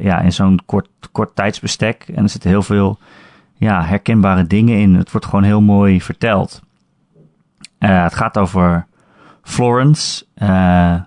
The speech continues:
die is, eh, aan het begin van de game vrijgezel. Die heeft eigenlijk een redelijk saai leven.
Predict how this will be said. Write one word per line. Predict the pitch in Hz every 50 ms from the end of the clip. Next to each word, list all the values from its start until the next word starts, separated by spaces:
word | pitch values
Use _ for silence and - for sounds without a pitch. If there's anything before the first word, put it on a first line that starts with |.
| _ _ _ _
die | - - -
is, | - 90 82 - - - -
eh, | - -
aan | - - - -
het | - 180 -
begin | - - 104 98 -
van | - 92
de | 90 85 92
game | 90 87 85
vrijgezel. | - 98 90 85 - - - 92 95 101 107 107
Die | 98 -
heeft | 101 98 -
eigenlijk | 98 98 92 - _ - -
een | 95
redelijk | 92 92 90 87 87 - - _ _ _ _ _ _ _ _
saai | - - - 113 104 104 98 92
leven. | 95 98 101 110 117 113 135 147 180